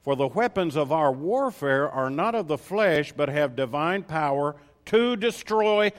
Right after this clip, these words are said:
strongholds." King James says, "pulling down of strongholds."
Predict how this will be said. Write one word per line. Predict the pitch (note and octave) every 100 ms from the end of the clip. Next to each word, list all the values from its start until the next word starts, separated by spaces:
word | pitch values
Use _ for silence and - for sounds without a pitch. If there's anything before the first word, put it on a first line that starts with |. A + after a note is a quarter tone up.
| -
strongholds." | - - G3 F#3+ E3+ C3+ A#2+ G#2+ - - - - _ _ _ _ _ _ _ _ _ _ _ _ - - _ _ _ _ -
King | C#3 C3+
James | A#2 A#2+ A2+
says, | - B2 D#3 D#3+
"pulling | - C3 C3+
down | A#2 D#3 F3+ A2 F2+ F2+
of | A2 G#2
strongholds." | - G#2+ G2+ F2 F#2+ - - - -